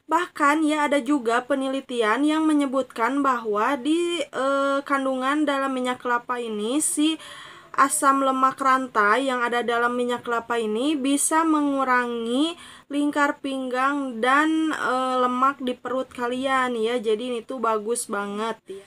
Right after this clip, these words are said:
Terus si minyak kelapa ini juga, eh, mempunyai suatu keistimewaan ya, ka-, karena di si minyak kelapa ini terdapat medium chain triglycerides, apalah pokoknya kayak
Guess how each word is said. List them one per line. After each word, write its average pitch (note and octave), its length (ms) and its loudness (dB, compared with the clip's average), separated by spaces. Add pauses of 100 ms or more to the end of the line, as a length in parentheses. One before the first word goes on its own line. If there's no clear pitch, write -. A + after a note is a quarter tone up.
(100)
Terus E4+ 240 2
si F#4 160 0
minyak D#4+ 400 0
kelapa D4 400 2
ini D4 320 2
juga, A#3+ 800 2
eh, C4+ 240 2
mempunyai C4+ 800 -2
suatu C4 480 -2
keistimewaan A#3+ 1040 0
ya, A#3+ 240 -2
ka-, C4+ 240 -8
karena C#4 480 2
di D#4 160 0
si D#4 240 0
minyak C#4+ 320 0
kelapa C4 400 0
ini B3 400 -4
terdapat B3 800 0 (480)
medium C#4+ 560 4 (240)
chain C4+ 480 4 (300)
triglycerides, C4 2000 4
apalah A3+ 400 -4
pokoknya B3 480 -4
kayak B3 240 -2